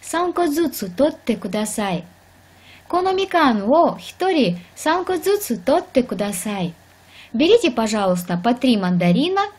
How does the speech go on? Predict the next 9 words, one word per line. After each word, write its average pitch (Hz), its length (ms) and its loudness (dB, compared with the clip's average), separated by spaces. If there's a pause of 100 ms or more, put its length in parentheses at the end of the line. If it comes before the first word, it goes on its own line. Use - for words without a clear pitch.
(140)
на 226 260 -2 (120)
человека». 175 760 0 (480)
«Санко 381 760 0 (180)
дзуцу». 202 640 0 (340)
По 320 140 0
три. 202 420 -2 (640)
По 214 100 -4
три 294 240 0
штуки. 175 580 -6